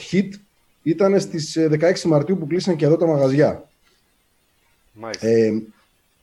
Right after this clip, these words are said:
Speaker 1: υπήρχαν δύο σχολές, φαντάσου, για δύο εβδομάδες μέχρι τότε.
Speaker 2: Μμμ.
Speaker 1: Υπήρχαν οι,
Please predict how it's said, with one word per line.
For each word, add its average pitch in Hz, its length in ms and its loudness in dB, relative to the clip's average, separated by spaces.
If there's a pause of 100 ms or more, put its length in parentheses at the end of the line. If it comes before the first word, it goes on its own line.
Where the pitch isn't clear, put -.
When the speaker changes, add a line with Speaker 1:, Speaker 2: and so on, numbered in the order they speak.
Speaker 1:
υπήρχαν 185 460 2
δύο 196 140 4
σχολές, 170 680 2
φαντάσου, 113 360 -2
για 117 140 0
δύο 131 180 2
εβδομάδες 110 540 -2
μέχρι 110 260 -8
τότε. 110 340 -6 (100)
Speaker 2:
Μμμ. 107 340 -20 (120)
Speaker 1:
Υπήρχαν 175 600 -2
οι, 139 280 2